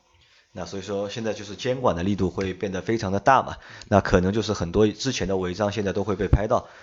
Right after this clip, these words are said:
那所以呢，就是这个也希望大家能够注意，特别是在路口不要轻易的去违章。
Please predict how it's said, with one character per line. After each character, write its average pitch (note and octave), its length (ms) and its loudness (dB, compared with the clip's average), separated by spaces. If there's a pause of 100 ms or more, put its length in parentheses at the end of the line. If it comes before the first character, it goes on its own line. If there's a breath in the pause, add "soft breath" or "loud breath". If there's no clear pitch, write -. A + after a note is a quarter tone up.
(120)
那 G2+ 100 4
所 G2+ 240 6
以 G2+ 80 4
呢， F#2 160 0
就 G2 80 -6
是 F#2 260 -4
这 A#2+ 140 -2
个 G#2+ 140 2
也 E2+ 260 -4
希 - 160 -2
望 G2+ 160 2
大 G2 180 4
家 A2 200 2
能 F2 160 -2
够 F2+ 180 0
注 F2 260 -8
意， E2 140 -12 (400 soft breath)
特 A#2+ 120 2
别 G#2+ 120 8
是 G#2+ 100 -2
在 F#2+ 180 6
路 G#2 160 2
口 E2+ 200 -2
不 - 140 2
要 G2+ 180 8
轻 A#2 320 0
易 A2 40 0
的 F2+ 140 -2
去 E2+ 280 -6
违 E2 220 -4
章。 E2 220 -4